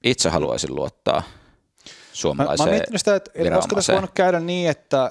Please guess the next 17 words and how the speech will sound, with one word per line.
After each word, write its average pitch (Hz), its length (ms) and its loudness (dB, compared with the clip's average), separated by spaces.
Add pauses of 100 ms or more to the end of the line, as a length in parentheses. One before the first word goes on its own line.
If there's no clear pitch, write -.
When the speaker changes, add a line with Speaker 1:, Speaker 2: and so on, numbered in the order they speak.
(120)
Speaker 2:
Kurvisella 156 440 2
on 117 60 0
vaan, 127 160 2 (160)
vaikka 127 300 0
niinku 123 180 -4
mennyt 127 200 0
vanhaa 123 260 2
Koreat 123 360 2
sekaisin. 143 440 -2 (360)
Ja, 107 220 0 (120)
ja - 80 6
sitten, - 360 4 (240)
<laughs> - 140 -16
koska 151 320 4 (680)
tässä 156 240 4
on 165 60 2
niinku, 165 220 2